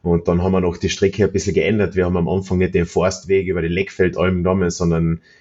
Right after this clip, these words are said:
eben den Heimatsteig, den steilen auf die Siljaner Hütte. Da hat sich die Kilometeranzahl von achtzig auf dreiundsiebzig, vierundsiebzig geändert und dann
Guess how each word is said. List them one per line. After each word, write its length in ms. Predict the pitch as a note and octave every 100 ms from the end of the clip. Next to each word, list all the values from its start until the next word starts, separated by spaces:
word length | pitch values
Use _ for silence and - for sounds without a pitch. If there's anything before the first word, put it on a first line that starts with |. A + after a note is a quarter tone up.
| -
eben 240 | F#2+ F#2+
den 180 | F2 E2+
Heimatsteig, 720 | F2+ G2+ F2 - - F2 F2
den 140 | F#2 E2+
steilen 400 | - F2+ G2 F2
auf 120 | E2+
die 100 | E2+
Siljaner 440 | - A2 E2+ E2
Hütte. 380 | F2+ F#2 G#2 G#2 - - _ -
Da 140 | F2+
hat 180 | F#2 G2
sich 200 | - F2+
die 80 | G2+
Kilometeranzahl 880 | - F#2+ F2+ G2+ G2 F2 F#2 - F2+
von 180 | F#2 F2
achtzig 400 | A2 - F2+ F2
auf 200 | F2 -
dreiundsiebzig, 680 | F2+ F#2+ F#2+ G#2+ G2 -
vierundsiebzig 600 | - B2+ F#2 - F#2+ - -
geändert 420 | D2+ F#2+ F#2+ F#2
und 160 | E2+
dann 340 | F#2+ F#2+ G2+